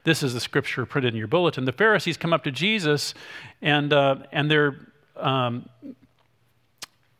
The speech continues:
they're asking him questions. They're sort of testing him. And, uh, and then Jesus says, "What do you think about the Christ,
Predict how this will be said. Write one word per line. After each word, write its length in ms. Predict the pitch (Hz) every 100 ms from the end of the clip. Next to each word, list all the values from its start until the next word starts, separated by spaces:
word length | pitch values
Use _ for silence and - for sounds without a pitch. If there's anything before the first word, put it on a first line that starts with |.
| -
they're 220 | 147 139
asking 380 | 160 202 - 165
him 120 | 143
questions. 580 | - 185 160 180 175 165
They're 120 | 135
sort 180 | - 135
of 80 | -
testing 480 | - 185 - 175
him. 320 | 151 165 165 151 - - - _
And, 320 | 156 147 147
uh, 300 | 147 143 135 - _ _ -
and 180 | 135 160
then 140 | 185
Jesus 320 | 165 214 196
says, 240 | - 151 - - -
"What 160 | - 330
do 60 | 311
you 80 |
think 180 | - 202
about 220 | 165 151
the 40 | -
Christ, 720 | - - 110 87 - - -